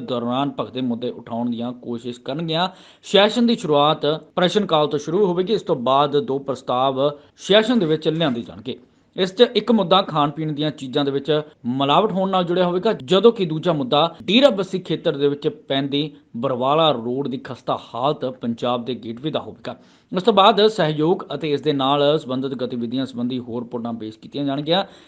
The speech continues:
ਇਸ ਦੇ ਨਾਲ ਹੀ ਸਾਲ ਦੋ ਹਜ਼ਾਰ ਚੌਵੀ ਪੱਚੀ ਲਈ ਚੁਣੀਆਂ ਜਾਣ ਵਾਲੀਆਂ ਕਮੇਟੀਆਂ ਸੰਬੰਧੀ ਪ੍ਰਸਤਾਵ ਪੇਸ਼ ਕੀਤਾ ਜਾਵੇਗਾ।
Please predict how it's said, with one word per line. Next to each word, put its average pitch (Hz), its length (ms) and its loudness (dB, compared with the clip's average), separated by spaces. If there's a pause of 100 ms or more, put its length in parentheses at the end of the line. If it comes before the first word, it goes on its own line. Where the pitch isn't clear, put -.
ਇਸ 190 120 2
ਦੇ 247 100 8
ਨਾਲ 208 220 8
ਹੀ 220 160 2
ਸਾਲ 160 320 4 (120)
ਦੋ 160 160 2
ਹਜ਼ਾਰ 226 180 6
ਚੌਵੀ 202 320 2
ਪੱਚੀ 165 300 -2
ਲਈ 151 280 0 (280)
ਚੁਣੀਆਂ 226 320 6 (120)
ਜਾਣ 143 220 2
ਵਾਲੀਆਂ 139 280 0
ਕਮੇਟੀਆਂ 131 480 -4
ਸੰਬੰਧੀ 127 280 -6
ਪ੍ਰਸਤਾਵ 123 440 -4
ਪੇਸ਼ 117 280 -8
ਕੀਤਾ 135 260 -6
ਜਾਵੇਗਾ। 135 380 -2